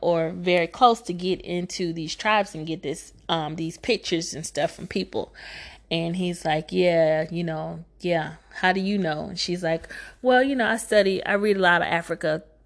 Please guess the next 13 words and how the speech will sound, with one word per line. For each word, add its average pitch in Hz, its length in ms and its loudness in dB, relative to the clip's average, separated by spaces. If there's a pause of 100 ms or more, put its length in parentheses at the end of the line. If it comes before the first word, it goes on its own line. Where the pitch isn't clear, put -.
(140)
African 151 400 0
stuff. - 300 2
I 123 120 -6
wanna 156 220 -4
go 143 200 2
there 113 160 0
one 92 260 -10
day." 58 240 -6 (960)
So 165 600 4 (120)
she - 220 -2
sees 180 340 -4
his 165 200 -10
necklace 185 760 2